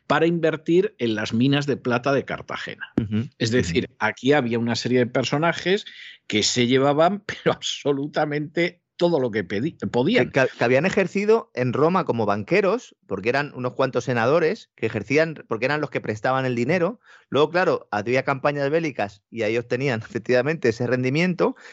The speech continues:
Speaker 2: Y luego, mm, buena parte de ese dinero acabó en las minas españolas, bueno, y en, y en, y en otros, y en otros puntos importantes de la economía española, ¿no?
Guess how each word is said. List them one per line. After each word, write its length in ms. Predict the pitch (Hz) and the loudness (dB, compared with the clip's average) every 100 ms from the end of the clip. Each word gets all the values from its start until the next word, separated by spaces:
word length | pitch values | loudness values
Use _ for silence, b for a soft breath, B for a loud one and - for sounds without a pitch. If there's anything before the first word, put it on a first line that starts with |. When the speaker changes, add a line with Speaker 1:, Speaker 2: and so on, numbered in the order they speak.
| B | B
Speaker 2:
Y 120 | 127 | 2
luego, 340 | 160 196 135 _ | 4 4 2 _
mm, 260 | 131 127 131 | -4 -2 2
buena 280 | 165 240 220 | 4 4 2
parte 260 | 254 - | 0 0
de 80 | 135 | -6
ese 140 | - | 0
dinero 380 | 214 202 185 233 - | 0 0 -2 -4 -4
acabó 560 | 120 120 123 208 - | -4 -2 0 -2 -4
en 80 | - | -4
las 100 | 113 | -4
minas 280 | 117 143 151 | -2 -4 -4
españolas, 480 | 151 151 156 208 208 | -2 -2 0 0 -2
bueno, 160 | 175 | -4
y 100 | 123 | -6
en, 160 | 90 90 | -8 -8
y 120 | 107 | -6
en, 200 | 101 95 - | -4 -4 -6
y 80 | 110 | -2
en 80 | 107 | -2
otros, 360 | 113 127 120 - B B B - | 0 2 0 -2 B B B -4
y 120 | 120 | 0
en 60 | |
otros 280 | 127 131 127 | 0 0 -2
puntos 480 | - 135 127 127 123 | 0 -2 2 -2 0
importantes 520 | 120 117 113 127 131 | -2 -2 0 -2 2
de 60 | 151 | 2
la 80 | 120 | 2
economía 360 | 110 101 117 | 0 0 0
española, 640 | 120 107 107 95 127 185 | 0 -4 -4 -2 0 -2
¿no? 160 | 101 190 | -2 -10